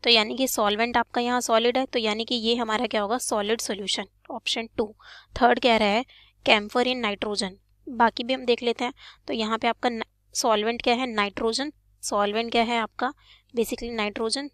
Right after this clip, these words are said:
जो आपका क्या है, एक गैस, तो यानी कि ये गैसियस सॉल्यूशन होगा, तो ये भी नहीं है। अब आपका फोर्थ क्या कह रहा है, फोर्थ अगर आप देखो तो ये कह रहा है कि oxygen in nitrogen, ठीक है, oxygen in nitrogen, in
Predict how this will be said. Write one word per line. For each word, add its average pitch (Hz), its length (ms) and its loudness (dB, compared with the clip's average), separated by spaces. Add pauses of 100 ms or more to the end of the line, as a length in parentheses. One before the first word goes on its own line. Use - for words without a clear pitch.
(140)
जो 247 220 -2
आपका 226 280 2
क्या 226 140 2
है, 233 120 2
एक 226 260 0
गैस, 202 340 0
तो 233 60 -4
यानी 214 200 -6
कि 233 120 -6
ये 233 60 -2
गैसियस 208 400 -4
सॉल्यूशन 220 380 -6
होगा, 226 240 -4 (380)
तो - 60 -2
ये 214 200 0
भी 196 120 -2
नहीं 196 120 -6
है। 190 160 -4
अब 226 160 4
आपका 240 220 -2
फोर्थ 220 340 -2
क्या 240 140 0
कह 226 180 0
रहा 214 120 0
है, 247 100 -4 (380)
फोर्थ 240 300 2
अगर 233 180 4
आप 226 120 2
देखो 208 300 -4
तो 233 100 -4
ये 220 160 2
कह 220 180 0
रहा 208 120 2
है 220 60 0
कि - 220 -6
oxygen 226 560 0
in 247 220 2
nitrogen, 202 500 -4 (440)
ठीक 285 140 2
है, 208 140 0 (180)
oxygen 233 800 -4
in 254 160 -8 (720)
nitrogen, 208 600 -2 (480)
in 220 360 -4